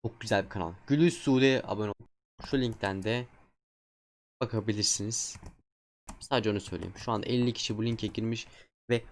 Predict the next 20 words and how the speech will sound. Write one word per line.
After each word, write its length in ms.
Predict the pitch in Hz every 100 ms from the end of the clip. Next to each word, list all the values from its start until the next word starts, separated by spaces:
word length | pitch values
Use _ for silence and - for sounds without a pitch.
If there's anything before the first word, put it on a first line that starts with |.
| -
o 140 | -
elli 300 | 123 120 147
kişi 340 | - - 135 - - _ _ _ _ _ _ _ -
ulaşmak 380 | 127 120 147 127
istedikleri 520 | - 123 113 120 110
şeye 200 | 123 120
ulaştı. 520 | 107 95 92 - 87 - -
Haberiniz 680 | 131 120 113 107 107 107 - -
olsun. 460 | 110 98 - 82 _ _ -
Anlayın 300 | 170 180 110
artık. 440 | 78 - - - _ _ _ _ _ _ -
Anlayın. 400 | 196 190 110 - - - _ _ _ -
Aşağıda 300 | 147 156 131
verdiğim 320 | 120 110 107
linkten 320 | 110 110 131 - - _ _ _ -
amacınıza 800 | 110 113 113 113 120 120 135 127 -
ulaştınız. 580 | 87 90 - 101 120 -
Haberiniz 640 | - 98 92 101 127 - -
olsun 320 | - - - -
dostlarım. 320 | - -